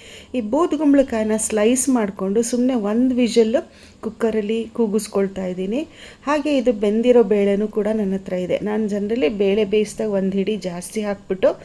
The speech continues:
ಅದನ್ನ ಫ್ರಿಜ್ಜಲ್ಲಿ ಇಟ್ಕೊಳ್ತೀನಿ. ಅದನ್ನ ರಸಮ್ಗೆ ಯೂಸ್ ಮಾಡ್ತೀನಿ, ಇಲ್ದೆ ಹೋದ್ರೆ ಸಾಂಬಾರ್ ಮಾಡ್ಬೇಕಾದ್ರೆ within three days ಯೂಸ್ ಮಾಡಿ ಮುಗಿಸ್ಬಿಡ್ತೀನಿ. ಇವಾಗ ಬೆಂದಿರೋ ಬೇಳೆನ ಚೆನ್ನಾಗಿ ಕಿವುಚ್ಕೊಂಡು ಅದಕ್ಕೆ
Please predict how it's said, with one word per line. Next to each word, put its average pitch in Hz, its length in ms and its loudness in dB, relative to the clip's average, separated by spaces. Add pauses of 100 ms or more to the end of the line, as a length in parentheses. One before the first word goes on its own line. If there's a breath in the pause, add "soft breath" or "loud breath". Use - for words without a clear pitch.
(320 loud breath)
ಅದನ್ನ 285 280 2
ಫ್ರಿಜ್ಜಲ್ಲಿ 254 520 6
ಇಟ್ಕೊಳ್ತೀನಿ. 240 760 2 (260 loud breath)
ಅದನ್ನ 262 320 4
ರಸಮ್ಗೆ 269 640 6
ಯೂಸ್ 233 240 6
ಮಾಡ್ತೀನಿ, 214 540 0
ಇಲ್ದೆ 208 240 0
ಹೋದ್ರೆ 208 340 2
ಸಾಂಬಾರ್ 196 460 -2
ಮಾಡ್ಬೇಕಾದ್ರೆ 180 580 -4
within 214 340 -2
three 190 240 -4
days 220 280 0
ಯೂಸ್ 196 240 -4
ಮಾಡಿ 196 320 -4 (380 loud breath)
ಮುಗಿಸ್ಬಿಡ್ತೀನಿ. 233 760 0 (400 loud breath)
ಇವಾಗ 277 320 2
ಬೆಂದಿರೋ 247 460 4
ಬೇಳೆನ 240 300 6
ಚೆನ್ನಾಗಿ 240 540 0
ಕಿವುಚ್ಕೊಂಡು 233 720 0
ಅದಕ್ಕೆ 226 680 -2